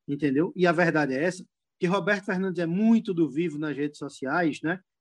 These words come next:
Com essa história de avante, avante, né? Meu amigo, tava achando que todo joguinho ia ser Novo Horizontino, né?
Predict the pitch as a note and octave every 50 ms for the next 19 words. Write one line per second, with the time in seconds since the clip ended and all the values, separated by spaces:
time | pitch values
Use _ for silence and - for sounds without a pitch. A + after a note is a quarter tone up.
0 | _ _ - D#3 D3+ D#3 D#3+ D3 - D#3 C#3+ C#3+ C3+ C3 D3 C#3+ C3+ B2+ A#2 G2+
1 | G2 G#2+ C#3+ E3+ F3 E3+ E3 D#3+ - - _ - - C#3+ B2+ A2 - _ _ _
2 | _ _ _ - - D#3 D#3 - A2 G#2+ A2+ D#3 F3 F#3 F#3+ F3+ F3 F3+ F3+ -
3 | - - C3+ B2 A2+ - _ _ _ - C3+ E3 G3+ F3+ F#3 - _ _ _ _
4 | _ _ _ _ _ D4+ D#4 D4+ E4+ E4 C#4+ A#3+ A3 F#3+ D#3 C3+ A#2+ A#2 A#2+ C#3+
5 | E3+ F#3 E3+ D3+ D3+ D3+ D3+ F#4 D#4 E4 C#4+ A#3+ - - A#3 G#3+ F#3+ G3+ G#3+ -
6 | - A3+ A3 G#3+ G3 D#3+ G3 G3 F3 D3+ D#3+ F3 F3 F3+ F3 E3 E3 F3 F3 E3+
7 | E3+ E3+ D#3 E3 E3 D#3 D#3 D3+ D3+ C3+ - - C3+ D3+ F3+ E3 D3 D#3+ G3+ D4